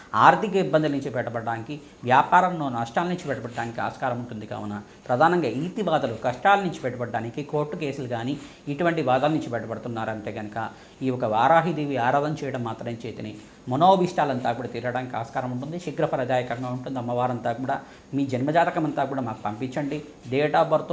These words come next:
place of birth, time of birth అంతా కూడా WhatsApp చేయడం వల్ల మమ్మల్ని కన్సల్ట్ అయ్యి మా అపాయింట్మెంట్ తీసుకోవడం వల్ల మీ యొక్క జన్మజాతకం అంతా కూడా విశ్లేషణ చేసి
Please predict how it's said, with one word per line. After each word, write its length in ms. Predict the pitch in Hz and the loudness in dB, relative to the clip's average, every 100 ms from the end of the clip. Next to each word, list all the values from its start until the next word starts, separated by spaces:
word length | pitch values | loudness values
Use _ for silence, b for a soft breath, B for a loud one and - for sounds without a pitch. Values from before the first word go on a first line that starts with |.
| 151 | -4
place 220 | 127 127 135 | -4 -2 -2
of 40 | |
birth, 260 | 123 - 147 | -4 -6 -4
time 160 | 127 127 | -2 -2
of 60 | 127 | -2
birth 180 | 120 127 | -4 -6
అంతా 140 | 120 120 | -6 -4
కూడా 160 | 131 | -4
WhatsApp 460 | 110 110 - 156 135 | -4 -4 -4 -6 -6
చేయడం 220 | 117 110 | -6 -6
వల్ల 300 | 113 110 104 B B - | -8 -6 -8 B B -4
మమ్మల్ని 220 | 131 131 127 | -2 0 -2
కన్సల్ట్ 380 | 127 180 165 156 | 0 0 0 -2
అయ్యి 280 | 123 123 - - | -2 -6 -8 -4
మా 80 | 120 | -2
అపాయింట్మెంట్ 500 | 120 147 160 160 131 | 2 2 2 -4 -4
తీసుకోవడం 420 | 123 - 120 110 | -8 -6 -8 -8
వల్ల 260 | 110 104 104 B B | -6 -6 -8 B B
మీ 100 | 135 | -2
యొక్క 160 | 139 127 | 0 0
జన్మజాతకం 560 | 117 127 151 156 156 151 | -2 -2 0 0 0 -2
అంతా 220 | 123 127 | 0 0
కూడా 160 | 123 | 0
విశ్లేషణ 420 | 120 113 160 151 143 123 | -4 -4 -6 -4 -6 -4
చేసి 340 | 123 131 113 | -6 -6 -6